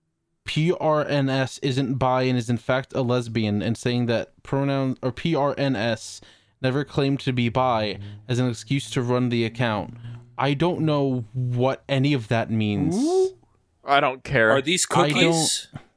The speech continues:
Speaker 1: No,
Speaker 2: No, they're
Speaker 1: no.
Speaker 2: people in the Cookie Run community, I guess. But
Speaker 4: Oh.
Speaker 1: No, it, it's someone, it's a bi heterosexual character of the day is the account, I guess.
Speaker 4: Uh-huh.
Speaker 1: I don't,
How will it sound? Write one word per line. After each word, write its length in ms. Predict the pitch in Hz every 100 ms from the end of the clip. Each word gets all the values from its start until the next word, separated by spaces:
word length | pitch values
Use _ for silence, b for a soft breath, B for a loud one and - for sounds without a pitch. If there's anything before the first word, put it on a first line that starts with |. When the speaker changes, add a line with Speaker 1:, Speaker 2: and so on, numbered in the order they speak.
| _
Speaker 1:
No, 580 | 151 147 165 196 156 127
Speaker 2:
No, 260 | - 170 151
they're 80 | 175
Speaker 1:
no. 280 | 143 160 190
Speaker 2:
people 340 | 208 202 214
in 120 | 190
the 80 | 185
Cookie 300 | - 180 185
Run 200 | 175 175
community, 560 | - 151 147 170 233 233
I 120 | 226
guess. 400 | 214 226 349 -
But 220 | - - 139
Speaker 4:
Oh. 300 | 143 110 101
Speaker 1:
No, 320 | 202 240 180
it, 220 | 185 165 -
it's 200 | 170 -
someone, 580 | - 208 226 233 220 - b b b b
it's 360 | 190 175 - - -
a 240 | 160 139 113 - _ - - _
bi 320 | - 151 175 185
heterosexual 840 | 156 147 170 131 - 147 - 147
character 440 | - 139 147 - 139
of 100 | 117
the 80 | 123
day 380 | 110 107 123 151
is 200 | 156 127
the 120 | 175
account, 340 | 156 180 185 -
I 100 | 185
guess. 560 | 180 190 202 - -
Speaker 4:
Uh-huh. 440 | 113 107 104 104 120 - _ _ _ _ _ _ _ _ _ _ _ _ _
Speaker 1:
I 100 | 131
don't, 300 | 165 180 160